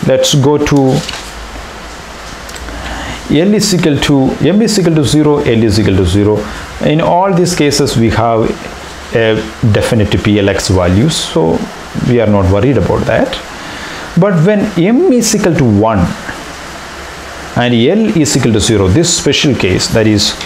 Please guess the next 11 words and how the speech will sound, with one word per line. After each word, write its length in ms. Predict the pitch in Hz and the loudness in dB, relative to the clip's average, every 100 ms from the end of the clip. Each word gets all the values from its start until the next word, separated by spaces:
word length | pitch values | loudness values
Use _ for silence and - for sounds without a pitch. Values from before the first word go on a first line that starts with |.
| - | -2
m 280 | 120 175 220 | 0 4 4
is 160 | 190 156 | 2 2
equal 180 | 139 113 | 2 2
to 80 | |
one, 360 | 107 104 107 113 | 2 2 2 2
let 200 | 131 131 | 2 2
me 440 | 139 135 135 135 | 2 2 2 2
highlight 800 | 131 - 143 147 151 135 127 139 127 | 0 -2 -2 0 2 2 2 2 2
this 220 | 127 127 131 | 2 0 0
with 160 | 117 | 0
another 520 | 123 123 120 123 123 | 2 2 2 2 2